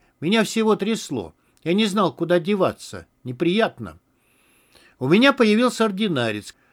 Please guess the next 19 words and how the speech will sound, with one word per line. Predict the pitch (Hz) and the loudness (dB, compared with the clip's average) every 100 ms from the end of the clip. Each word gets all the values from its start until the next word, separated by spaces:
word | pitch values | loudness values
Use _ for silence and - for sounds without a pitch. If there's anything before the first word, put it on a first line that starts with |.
| _ _ | _ _
который | 147 175 269 196 | -4 2 4 6
носил | 170 165 220 180 | 4 0 -2 -2
для | 139 | 0
меня | 151 170 196 | 0 0 0
с | 175 | -2
кухни | 214 214 139 | -6 -6 -6
обед | 110 104 147 156 | -6 -2 -2 0
и | 147 | -2
выполнял | 127 135 135 208 226 | -2 0 0 0 0
разные | 147 190 190 | 0 0 -2
поручения. | 190 190 196 - 156 107 87 82 _ _ _ _ _ | -4 -2 -4 -2 -2 -2 -6 -16 _ _ _ _ _
Командиром | 131 156 196 262 254 185 | 0 4 4 4 2 2
полка | 143 135 131 107 | 0 0 -2 -4
стал | - 233 | -2 -2
подполковник, | - 220 - 143 123 143 165 220 226 _ _ _ _ _ | -2 -6 -4 -6 -4 -2 0 0 -4 _ _ _ _ _
а | 135 | -4
вскоре | 135 - 285 | -2 0 2
полковник | 262 180 170 196 262 233 220 - | 2 4 2 4 2 2 -2 -2
Архипов. | 226 226 214 147 - 85 | -2 0 -2 -4 -4 -12